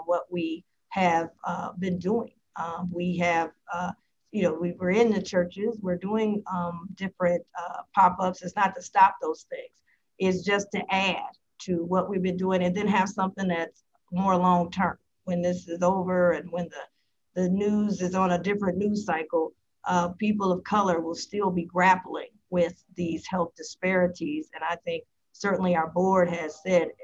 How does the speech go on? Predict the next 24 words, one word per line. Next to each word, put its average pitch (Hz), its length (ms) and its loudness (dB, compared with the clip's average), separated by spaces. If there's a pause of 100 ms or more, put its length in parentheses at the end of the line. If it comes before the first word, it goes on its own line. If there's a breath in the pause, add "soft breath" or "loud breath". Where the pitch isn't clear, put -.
in 165 60 -12
the 170 140 -12
past 175 540 2 (340)
that 165 360 2 (180)
we 190 220 2
want 175 300 2
to 170 100 -8
tackle 185 500 0
these - 240 -16
things. - 480 -16 (160)
And 156 400 -6 (360)
this 190 260 -2
allows 170 420 4
us 170 180 -4
the 139 120 -8
opportunity 160 800 -4
through 175 220 -10
partnerships, 180 880 2
public-private 175 680 -2
partnerships, 170 760 -2
organization 180 720 -2
partnerships, 175 720 -8 (320)
the 190 80 -2
community, 185 840 2